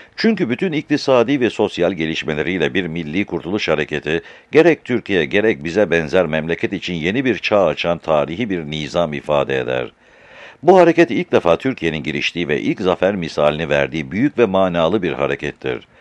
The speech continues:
Dünya tarihinin Birinci Dünya Harbi ile başlayan, dünya ölçüsünde ve müstakil bir hareketidir.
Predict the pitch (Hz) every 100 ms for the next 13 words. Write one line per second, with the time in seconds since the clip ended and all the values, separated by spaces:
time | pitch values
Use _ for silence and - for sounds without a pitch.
0 | - - - - 113 127 180 185 156 151
1 | 147 135 90 98 82 92 85 80 95 76
2 | 71 78 69 69 69 - 69 69 62 62
3 | 87 76 92 80 71 85 - 80 71 73
4 | 82 - 78 104 78 67 67 71 73 76
5 | 73 64